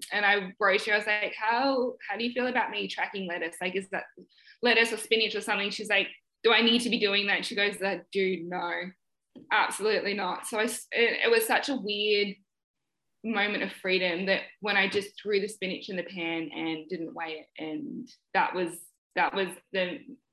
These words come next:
me starting the actual recovery process, is not weighing spinach. And then I moved to dropping a training day 'cause I was training five days a week with you initially. And I was like, "Oh, maybe we just drop it back to one more." But I was still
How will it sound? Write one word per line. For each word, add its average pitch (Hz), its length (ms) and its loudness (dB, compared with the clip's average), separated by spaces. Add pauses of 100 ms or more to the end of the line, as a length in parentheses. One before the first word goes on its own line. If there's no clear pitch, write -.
me 175 400 -6
starting 165 420 0
the 165 120 -4
actual 160 340 -4
recovery 165 440 -6
process, - 500 -12
is 180 80 -6
not 180 240 -6 (140)
weighing - 320 -8
spinach. - 640 -16 (640)
And 220 140 2
then 214 420 6
I 208 160 4
moved 208 260 0
to 226 80 -6
dropping 196 360 -2
a 190 40 -2
training 180 360 -4
day 160 200 -2
'cause - 120 -8
I 190 60 2
was 190 160 -2
training 208 360 0
five 180 260 2
days 190 220 0
a 190 60 -2
week 180 200 -2
with 185 180 -10
you 175 300 -2
initially. 185 460 -2
And 220 80 -2
I 196 100 0
was 190 80 -2
like, 185 160 -2 (100)
"Oh, 220 140 -2
maybe 233 260 2
we 339 100 6
just 339 200 0
drop 285 200 -2
it - 60 -20
back 208 200 2
to - 100 -10
one 190 240 0
more." 165 280 -6 (320)
But 247 100 4
I 247 40 8
was 254 120 4
still 440 360 4